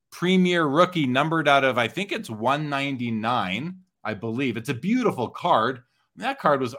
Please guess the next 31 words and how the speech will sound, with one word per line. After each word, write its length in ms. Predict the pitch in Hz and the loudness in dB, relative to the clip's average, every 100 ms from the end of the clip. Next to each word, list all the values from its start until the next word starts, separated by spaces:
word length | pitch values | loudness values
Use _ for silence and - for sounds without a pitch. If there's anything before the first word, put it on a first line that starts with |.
| 139 | 0
I 100 | 190 | 2
don't 140 | 208 | 2
remember 420 | 147 135 143 131 | 0 0 0 -2
exactly, 460 | 113 127 165 196 135 | -4 0 2 2 -2
but 60 | |
it 20 | 359 | -8
was 100 | - | -4
probably 300 | 151 143 117 | -2 -2 -2
selling 220 | 135 143 | -4 -6
for 120 | 120 | -8
fi-, 240 | - 135 127 | 0 0 0
north 240 | 131 151 | -2 -4
of 100 | 117 | -4
five 220 | - 135 127 | 0 0 0
hundred 220 | 127 110 | -4 0
dollars. 340 | 143 160 113 | 0 0 -2
Now 100 | 127 | -4
you 140 | 185 190 | -4 -6
can 80 | |
probably 220 | 123 135 120 | -4 -4 -4
pick 200 | 127 113 | -6 -4
it 60 | |
up 200 | 135 165 | -4 -4
for, 120 | - | -6
like, 160 | 113 113 | -6 -4
a 80 | 110 | -6
hundred 180 | 127 117 | -6 -2
dollars 320 | 117 123 113 | -2 -2 -4
or 240 | - 110 | -4 -6
less. 400 | 98 160 135 120 _ _ _ | -2 0 0 -2 _ _ _
He's 240 | - 143 | -10 -10